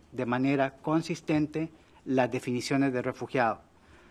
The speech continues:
tanto dadas por la Convención de mil novecientos cincuenta y uno como la definición ampliada regional recomendada por la Declaración de Cartagena sobre los Refugiados de mil novecientos ochenta y cuatro.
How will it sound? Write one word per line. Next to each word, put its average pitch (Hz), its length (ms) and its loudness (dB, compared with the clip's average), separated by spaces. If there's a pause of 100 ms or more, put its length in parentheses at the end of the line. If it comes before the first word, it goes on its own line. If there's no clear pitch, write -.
(160)
tanto 143 380 6
dadas 151 320 8
por 135 160 0
la 127 100 0
Convención 120 460 -2
de 143 80 4
mil 143 140 6
novecientos 139 480 0
cincuenta 127 440 0
y 123 120 2
uno 165 320 0
como 147 460 0 (100)
la 127 160 0
definición 123 680 0
ampliada 131 460 2
regional 143 540 2 (320)
recomendada 127 920 2 (400)
por 135 300 4 (160)
la 135 420 8
Declaración 127 580 -2
de 131 80 -2
Cartagena 123 720 -4
sobre 123 300 -4
los 113 160 -4
Refugiados 120 500 -2
de 113 80 -10
mil 113 140 -4
novecientos 110 560 -8
ochenta 104 320 -14
y - 20 -12
cuatro. - 300 -10